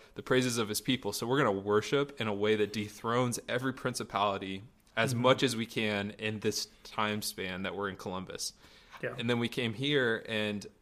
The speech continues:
Speaker 1: I lost that somewhere.
Speaker 2: Mm.
Speaker 1: And, and that's where God brought me back to that recently, is just like, you, you know, you've, you've had this on your heart to build, like,
Speaker 2: Mm.
Speaker 1: build a church, build
Speaker 2: Yeah,
Speaker 1: a
Speaker 2: you were
Speaker 1: missions
Speaker 2: trying to
Speaker 1: movement, like,
Speaker 2: build, yeah.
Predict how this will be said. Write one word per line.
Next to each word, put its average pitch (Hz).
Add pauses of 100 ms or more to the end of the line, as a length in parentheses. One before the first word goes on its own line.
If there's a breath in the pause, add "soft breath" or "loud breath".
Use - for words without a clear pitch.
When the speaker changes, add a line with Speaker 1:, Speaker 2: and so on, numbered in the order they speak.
(140)
Speaker 1:
I 107 (140)
lost 110
that 87 (340)
somewhere. 90
Speaker 2:
Mm. - (460 loud breath)
Speaker 1:
And, 104
and 110
that's 107
where 113
God 101
brought 107
me 104
back 95
to -
that 87
recently, 98
is 92
just 98
like, 95
you, 107 (540)
you 110
know, 95
you've, 117
you've 117 (340 soft breath)
had 117
this 107
on 101
your 95
heart -
to 104
build, 101 (320)
like, 127
Speaker 2:
Mm. 123
Speaker 1:
build 113
a 107
church, 104
build 113
Speaker 2:
Yeah, -
Speaker 1:
a -
Speaker 2:
you 127
were 127
Speaker 1:
missions -
Speaker 2:
trying 131
to 104
Speaker 1:
movement, 113
like, 123
Speaker 2:
build, 127
yeah. 120